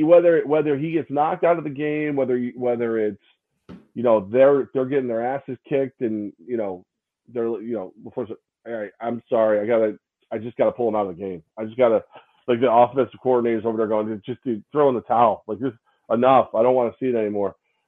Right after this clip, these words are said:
Um, I just, I think you might, you might see Brandon Allen. There might be a Brandon Allen sighting in tomorrow's game.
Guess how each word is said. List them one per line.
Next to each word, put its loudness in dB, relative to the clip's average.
Um, -2
I -10
just, -12
I -10
think -6
you -4
might, 0
you -8
might 0
see -6
Brandon 0
Allen. 0
There -8
might 2
be 2
a 4
Brandon 2
Allen 0
sighting 0
in -6
tomorrow's -2
game. -4